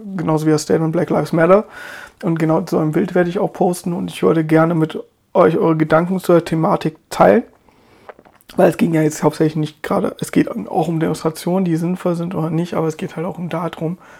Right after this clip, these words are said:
Und ich stehe dafür und ich stehe hinter allem. Jeder soll leben, wie er will.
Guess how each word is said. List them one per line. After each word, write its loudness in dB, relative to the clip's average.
Und -6
ich 4
stehe 2
dafür 0
und -6
ich -12
stehe -2
hinter -6
allem. 2
Jeder 4
soll 2
leben, 2
wie -4
er -4
will. 4